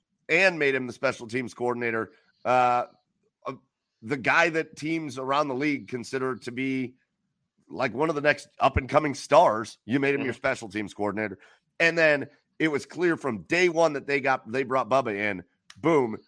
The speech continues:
Speaker 1: we are going to address this. We're gonna bring in guys that aren't gonna be the most exciting names you've heard. We're gonna bring in a cornerback from Atlanta. We're gonna bring in a, a linebacker from Chicago. We're gonna bring in these guys. But these are the guys that are gonna make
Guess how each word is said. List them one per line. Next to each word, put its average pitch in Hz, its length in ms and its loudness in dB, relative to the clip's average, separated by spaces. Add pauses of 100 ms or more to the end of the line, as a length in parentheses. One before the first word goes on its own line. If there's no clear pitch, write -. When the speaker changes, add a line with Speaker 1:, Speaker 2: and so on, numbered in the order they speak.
(120)
Speaker 1:
we 143 180 2
are 135 80 4
going 131 240 0
to 123 80 0
address 117 340 -2
this. 92 180 -12
We're 123 120 -6
gonna 147 160 -4
bring 180 240 -4
in 185 120 -4
guys 160 300 2
that 139 80 -8
aren't 147 140 -6
gonna 160 120 -10
be 160 120 -4
the 160 80 -8
most 160 200 -4
exciting 160 540 0
names 156 340 -4
you've 139 180 -4
heard. 127 360 0 (280)
We're 120 100 -4
gonna 160 120 -2
bring 165 200 -6
in 170 80 -2
a 165 60 -2
cornerback 151 640 0
from 131 160 -4
Atlanta. 151 300 0
We're 131 120 -6
gonna 143 120 -8
bring 156 240 -4
in 156 140 0
a, 143 180 4
a 127 40 -4
linebacker 143 600 -2
from 123 160 -8
Chicago. 147 420 0
We're 127 140 -4
gonna 143 140 -4
bring 143 260 -2
in 165 160 -4
these 131 180 -4
guys. 113 380 2 (460)
But 147 400 8 (880)
these 151 400 -4
are 160 40 0
the 135 100 -4
guys 135 340 2
that 120 80 -8
are - 20 -8
gonna 120 180 -6
make 127 220 -2